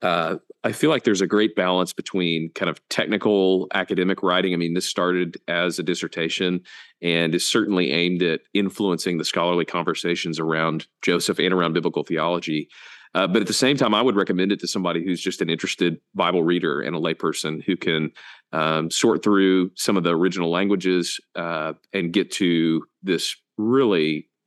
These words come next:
awesome way of reading this story in, in Scripture. What were you hoping, and, and maybe this has come true, what, what were you expecting the response to be for maybe both of those groups? So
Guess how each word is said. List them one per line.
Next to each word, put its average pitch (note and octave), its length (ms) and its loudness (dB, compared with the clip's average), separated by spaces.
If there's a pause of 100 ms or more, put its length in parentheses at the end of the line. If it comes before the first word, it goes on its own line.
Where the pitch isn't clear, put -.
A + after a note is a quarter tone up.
(180)
awesome F2 420 -2
way E2 180 -2
of D2+ 120 -6
reading D#2+ 320 -2
this D#2 120 -4
story D#2 560 0
in, E2+ 160 -2
in E2 140 -4
Scripture. D#2 540 -4 (520)
What C#3 300 4
were C#3+ 100 6
you A#2 600 6
hoping, C3+ 420 4
and, G2+ 220 4
and G#2 120 2
maybe A2+ 200 4
this G2+ 160 -2
has G2+ 100 -6
come F#2 200 -2
true, A#2 260 0
what, A2 300 0
what A2+ 300 0
were B2 140 0
you G#2 340 0
expecting G2+ 680 -2
the F2+ 80 -2
response F#2 480 -4
to - 80 -4
be F#2 180 2
for F#2+ 160 -2
maybe F2+ 240 0
both F2 220 0
of F2 60 -4
those D#2+ 200 -2
groups? - 400 -2
So F2 280 2